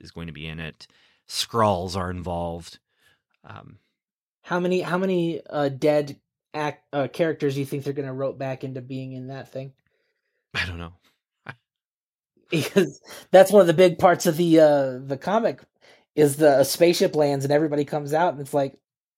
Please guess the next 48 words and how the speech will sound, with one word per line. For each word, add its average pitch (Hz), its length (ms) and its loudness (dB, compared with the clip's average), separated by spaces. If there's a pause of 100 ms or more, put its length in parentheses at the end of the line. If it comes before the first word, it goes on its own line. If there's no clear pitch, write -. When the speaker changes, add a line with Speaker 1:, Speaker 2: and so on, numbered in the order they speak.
(100)
Speaker 2:
"Wait, 165 180 -2
are 143 80 2
these 165 220 -4
the 147 100 -2
real 175 220 0
Avengers? 208 640 -4 (300)
Have 175 120 -4
the 185 80 2
Avengers 226 400 6
we've 208 180 8
been 247 160 8
with 269 140 8
the 220 100 6
whole 262 220 8
time 277 320 6
fake?" 302 640 4 (280)
Speaker 1:
Well, 175 220 4 (400)
Speaker 2:
You 185 100 6
know? 160 140 2
Speaker 1:
they 175 200 4
could. 214 420 2
Like, 143 140 0
that's, 170 340 0
I've 147 140 -2
been 151 100 -2
curious 247 380 -2
about 110 260 -4
that. 98 260 -4
Like, 110 260 -8 (600)
are 123 140 -2
we 143 100 -4
gonna 165 160 -2
find 123 320 -2
out 107 220 -2
the - 80 -12
people 127 340 -8
that 117 100 -6
we've 117 180 -8
been 110 120 -8
spending 110 320 -8
time 113 300 -8
with 104 180 -6
have 104 100 -16
been 98 140 -12
fake 139 380 -4
the 117 80 -10
same 127 340 -2
way 110 440 -2